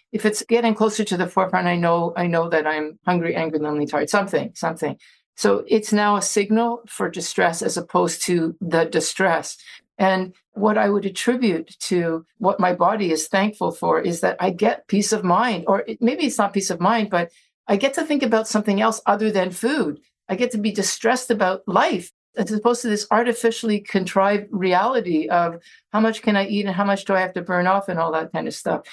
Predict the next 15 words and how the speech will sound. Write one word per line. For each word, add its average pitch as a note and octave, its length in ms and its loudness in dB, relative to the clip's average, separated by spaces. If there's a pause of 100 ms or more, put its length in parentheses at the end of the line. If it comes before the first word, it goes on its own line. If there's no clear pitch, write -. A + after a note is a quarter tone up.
(140)
It's G3+ 200 -2
in G#3+ 160 4
the G3+ 80 2
background. F3 680 0 (160)
I'm G3 140 0
still A3+ 260 2
a A3+ 60 2
food A3 240 0
addict. G3+ 360 0
It's F3+ 160 -10
still G#3 280 0
an G3+ 100 2
engine F#3+ 420 0
that's E3+ 220 -2
idling. F3 640 2